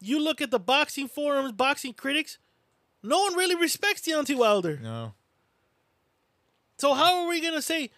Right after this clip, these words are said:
Speaker 1: you're the greatest fight, heavy, heavyweight of all time if,
Speaker 2: <laughs> And
Speaker 1: first of all, everyone said Otto Wallin, it, I think Otto Wallin was ranked number, what, fifty-seven in the
Speaker 2: Something like
Speaker 1: world?
Speaker 2: that, yeah. He
Speaker 1: Number
Speaker 2: was, he was
Speaker 1: fifty-seven,
Speaker 2: very
Speaker 1: number,
Speaker 2: low, yeah.
Speaker 1: number twenty-something in the
Speaker 2: Uh-huh.
Speaker 1: world.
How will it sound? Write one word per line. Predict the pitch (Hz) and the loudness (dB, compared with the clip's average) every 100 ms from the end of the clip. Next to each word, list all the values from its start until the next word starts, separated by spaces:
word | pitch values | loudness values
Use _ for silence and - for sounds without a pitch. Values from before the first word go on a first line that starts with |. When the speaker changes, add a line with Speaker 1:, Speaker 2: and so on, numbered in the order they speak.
| _ | _
Speaker 1:
you're | - 262 | -6 -2
the | 285 | -2
greatest | 208 294 285 | 0 -2 0
fight, | 277 269 269 | 0 0 2
heavy, | 254 269 269 262 190 | 0 2 0 -2 -2
heavyweight | 254 277 269 | -2 -2 2
of | 262 | 4
all | 247 | 4
time | 294 302 262 | 2 0 4
if, | 254 - 135 | 2 2 -20
Speaker 2:
<laughs> | - | -16
And | 135 127 | -14 -4
Speaker 1:
first | 311 381 320 | 2 2 2
of | 262 | 4
all, | 262 254 _ _ _ _ | 6 6 _ _ _ _
everyone | 262 339 339 302 | -2 2 2 0
said | 320 277 | -2 0
Otto | 247 294 | 4 6
Wallin, | 254 277 285 254 233 - _ _ _ _ - | 6 4 4 4 2 0 _ _ _ _ -6
it, | 240 247 226 | -2 -2 0
I | 226 | -2
think | 311 294 | 0 2
Otto | 285 | 4
Wallin | 285 285 277 | 6 4 4
was | 254 | 2
ranked | 214 262 214 | 2 0 2
number, | 262 262 220 | 4 6 6
what, | 226 170 | 4 0
fifty-seven | - 262 - 247 254 262 | -2 -4 -2 0 4 4
in | 277 | 4
the | |
Speaker 2:
Something | 254 240 | 4 6
like | 262 | 6
Speaker 1:
world? | 160 | 4
Speaker 2:
that, | 160 | -2
yeah. | 226 220 139 | 0 -2 0
He | |
Speaker 1:
Number | 233 247 233 | 2 6 6
Speaker 2:
was, | |
he | - 262 | 4 -6
was | |
Speaker 1:
fifty-seven, | 254 233 262 262 | -2 2 4 6
Speaker 2:
very | 220 180 | 4 4
Speaker 1:
number, | - - | 6 4
Speaker 2:
low, | |
yeah. | 139 247 | 4 -2
Speaker 1:
number | 226 233 | 0 2
twenty-something | - - 254 254 220 262 240 262 | 2 2 -2 -2 -2 -4 -4 -6
in | 262 | -2
the | 240 | 2
Speaker 2:
Uh-huh. | 247 | 4
Speaker 1:
world. | 180 202 | 4 4